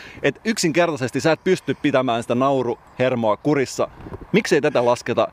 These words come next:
Tää on mun mielestä pahin yhteiskunnallinen ongelma. Vitsityön epätasainen jakautuminen. Mä arvaan, että me ollaan molemmat sellaisia, jotka ollaan historiassa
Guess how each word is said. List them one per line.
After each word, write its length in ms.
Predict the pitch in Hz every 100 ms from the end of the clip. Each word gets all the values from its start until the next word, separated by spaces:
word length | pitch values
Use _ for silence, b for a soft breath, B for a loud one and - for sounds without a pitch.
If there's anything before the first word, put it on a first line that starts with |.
| - - - - -
Tää 120 | 190
on 100 | 170
mun 180 | 147 147
mielestä 520 | 120 113 - 117 98 -
pahin 320 | 170 180 135 -
yhteiskunnallinen 720 | 147 127 - 117 110 117 113
ongelma. 420 | 117 131 110 104 - - - -
Vitsityön 680 | 208 - 247 135 131 117 101 _
epätasainen 680 | 151 151 127 110 107 104 107
jakautuminen. 720 | 117 135 113 107 104 98 101 B B B - -
Mä 160 | 143 175
arvaan, 340 | 165 117 110 -
että 160 | -
me 100 | 151
ollaan 200 | 175 120
molemmat 360 | 127 143 110 95
sellaisia, 500 | 117 98 95 101 95 B B
jotka 260 | 120 - 127
ollaan 300 | 175 139 107
historiassa 680 | 147 160 113 101 92 -